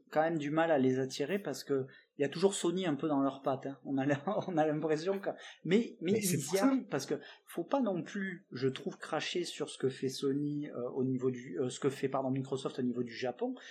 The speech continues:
Speaker 1: parce qu'ils ont quand même réussi au fil des années à attirer des licences qui n'étaient que chez PlayStation et vraiment iconiques comme Persona par exemple, même si évidemment ça sort aussi sur Nintendo et tout, et même Final Fantasy, donc pour le seize ce sera différent évidemment, mais ils ont quand même eu le quinze,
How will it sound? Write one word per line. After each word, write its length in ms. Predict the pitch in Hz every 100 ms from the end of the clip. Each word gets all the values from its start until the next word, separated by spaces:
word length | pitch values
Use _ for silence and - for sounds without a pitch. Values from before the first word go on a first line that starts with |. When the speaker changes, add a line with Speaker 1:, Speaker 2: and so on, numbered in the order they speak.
| -
Speaker 1:
parce 140 | 151 -
qu'ils 160 | 170
ont 80 | 170
quand 140 | 240
même 140 | 269 220
réussi 480 | 170 156 - 247 233
au 100 | 139
fil 220 | - 156
des 160 | 135 135
années 180 | 208
à 100 | 214
attirer 580 | 135 - - 190 196 196 - _ -
des 60 |
licences 500 | 135 165 - 208 196
qui 100 | -
n'étaient 320 | 131 139 151 - _
que 180 | 240 240
chez 240 | - 202
PlayStation 720 | 196 185 - 175 160 175 214 - - _ _ _
et 180 | 139 139
vraiment 420 | 123 143 190 196 175
iconiques 440 | 139 165 170 247
comme 200 | 131 131
Persona 500 | 131 135 147 160 269
par 160 | 143 123
exemple, 380 | 127 185 269 -
même 160 | 131 127
si 220 | - 139
évidemment 320 | 123 135 156
ça 120 | 160
sort 140 | 120 123
aussi 180 | 131 135
sur 180 | -
Nintendo 400 | 127 123 131 131 127
et 80 | 131
tout, 160 | 135 - - - -
et 120 | 147
même 180 | 156 147
Final 260 | 143 139
Fantasy, 380 | 131 139 139 175
donc 180 | 202 120
pour 140 | 117
le 100 | 131
seize 320 | 131 - 147 -
ce 80 |
sera 200 | 120 -
différent 540 | 120 120 - 131 143 147
évidemment, 560 | 135 123 127 123 185 - - -
mais 120 | 139
ils 100 | 131
ont 40 | 127
quand 120 | 127
même 180 | 120 127
eu 60 |
le 100 | 120 -
quinze, 340 | 226 269 131